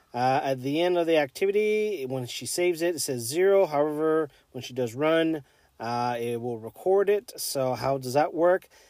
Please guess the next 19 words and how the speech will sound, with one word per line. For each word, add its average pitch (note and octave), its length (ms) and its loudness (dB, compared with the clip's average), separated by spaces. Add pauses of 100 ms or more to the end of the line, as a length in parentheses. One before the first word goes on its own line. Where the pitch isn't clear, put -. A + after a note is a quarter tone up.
(220)
Now, D#3 340 2
that, C#4+ 440 -2 (1000)
first C4+ 380 2
off, G3+ 140 2
I F#3+ 60 4
would E3 140 0
say E3+ 540 4 (640)
check - 380 -2
to F3 80 -8
see F#3 120 -2
if D#3+ 120 0
there's D3+ 140 -2
some C#3+ 180 -4
firmware D#3 680 0
that C#3+ 120 2
has C#3 200 0
been C3+ 140 -2
updated. D#3 640 -2 (560)
Um, C#3+ 560 -2